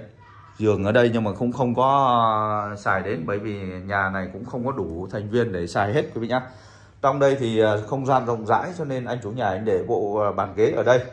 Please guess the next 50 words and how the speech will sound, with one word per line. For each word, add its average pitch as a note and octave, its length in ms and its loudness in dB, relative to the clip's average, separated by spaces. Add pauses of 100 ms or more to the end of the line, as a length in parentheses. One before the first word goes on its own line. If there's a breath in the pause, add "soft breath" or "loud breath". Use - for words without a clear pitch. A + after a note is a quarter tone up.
(320 loud breath)
Sau B2 200 0
này G#2+ 220 0
chúng A#2 140 -4
ta B2+ 180 2
mua A#2 240 2
về G#2+ 180 2
thì F#2+ 360 -4
tùy G#2+ 300 2
chúng G#2 140 -8
ta A#2+ 120 2
có A2+ 120 -4
sử G2+ 160 -4
dụng G#2+ 280 -4
thì G#2+ 100 -6
chúng A2 120 -10
ta A#2 140 0
sử F#2 140 -4
dụng, G2 240 -2
mà F#2+ 80 -6
không A2+ 220 -2
chúng B2 120 -6
ta B2 120 0
mang A2+ 280 2
xuống C3 180 -4
phía C3+ 120 0
dưới, C3 220 6 (180)
đúng A#2+ 100 0
không - 180 0
ạ? - 60 -20 (340 loud breath)
Hoặc G#2 220 -4
là F#2+ 160 -2
chúng G#2+ 180 -6
ta A2+ 400 4
cho B2 320 4
tặng A#2 220 0
ai A2+ 160 2
đấy A#2 220 2
thì C#3 120 -2 (220)
thật F#2 140 -4 (160)
sự A#2 240 -4
là G2 240 0
Tuấn A2+ 120 -4
Nguyễn A#2+ 180 -6
cũng C3+ 160 -6
nghĩ C#3 180 -2
đến D3 160 2
cái D#3 80 -4
vấn D3+ 140 2
đề G2+ 180 4
đấy, F#2+ 180 2